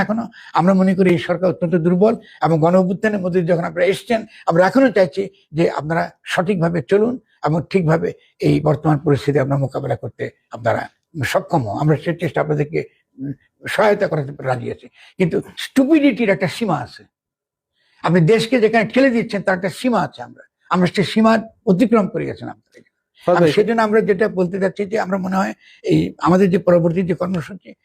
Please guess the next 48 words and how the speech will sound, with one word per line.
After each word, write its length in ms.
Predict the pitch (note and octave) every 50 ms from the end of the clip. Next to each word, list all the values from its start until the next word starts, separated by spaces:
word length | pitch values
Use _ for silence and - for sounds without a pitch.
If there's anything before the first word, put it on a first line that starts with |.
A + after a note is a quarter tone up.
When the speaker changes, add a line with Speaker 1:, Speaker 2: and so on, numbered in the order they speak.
| _ _ -
Speaker 1:
সেটা 140 | - F3 F#3
আমাদের 200 | F3+ F3+ F3 F3+
বলা 180 | D#3 D#3 D#3+ E3
দরকার। 300 | D#3+ F3 D#3 - - - - - - - -
এখন 220 | F#3 E3+ D3 G3
সবচেয়ে 480 | F3+ - - A3+ A#3+ - - - C4+ A3
বড় 100 | G#3+ G3+
কর্তব্য 400 | G3 - F#3+ E3 - - F#3+ E3+ E3+
হচ্ছে 240 | F3 E3 F3 - F3+ F3+ - - - - -
আমাদের 340 | - D#3+ E3+ F#3 F3 G3 G3 F3+
যে 80 | D#3+ F3
তরুণ, 200 | D3 - F3+ - - -
আমরা 140 | A#3+ C4+ C4+
একটা 180 | B3 - - G#3
বয়সে 280 | F3 F#3 F#3+ D3 E3
পৌঁছে 260 | E3 - E3+ C#3+ C#3+ D#3
গেছি, 140 | D3+ C#3+ B2+ -
আমি 160 | - D#3+ E3+
কোনো 160 | E3 F3+ E3+ D#3 C3
ভয় 140 | C#3+ D3 C#3+ C#3+
পাই 140 | C3+ C3+
না 80 | C3 C3
এটার 140 | - - A#2+ A#2+
জন্য, 120 | C#3 C#3 C3 -
কে 60 | C#3
মারলো, 340 | B2+ B2 B2+ C3 B2 A#2+ A#2+
কে, 120 | - - A#2
কে 160 | - - - - - - - - -
হত্যা 200 | D#3+ - - -
করলো, 200 | C3+ - C#3+ C#3
কে 120 | C3 - D#3+
বললো 200 | C#3+ C#3 C#3+ C#3+ D3
যে 80 | C#3+
ফরামুদারকে, 600 | - - C#3+ C#3 C#3 C#3 C#3 C3+ B2+ A#2+ - C3+ C3
উম, 840 | - - - - _ - - C3+ C3+ - - C#3+ C#3+ - - - - _ - -
আপনি 180 | - A2+ B2+ C3+
কি 100 | C3+ D#3+ C#3 C3+
মারবেন, 320 | D3+ C#3 - C3+ C3 C#3+
কে 80 | - B2
হত্যা 220 | A#2+ C3+ - - D3+
করবেন, 200 | C#3 C#3 D#3 E3
এটা, 100 | F3+ G#3 F3+
এটা 120 | - G#3
ইররিলেভেন্ট 460 | G3+ F#3+ F#3+ A3 A3+ G#3 F3 D#3 C#3 -
আমার 140 | - - -
জন্য। 140 | - - _ _ _ _ - - _ _ _ -
তরুণ 420 | A3 A3 A#3+ B3+ C4 C4+ B3+ A#3+ G3
যারা, 280 | E3+ D#3+ C#3 C3+ -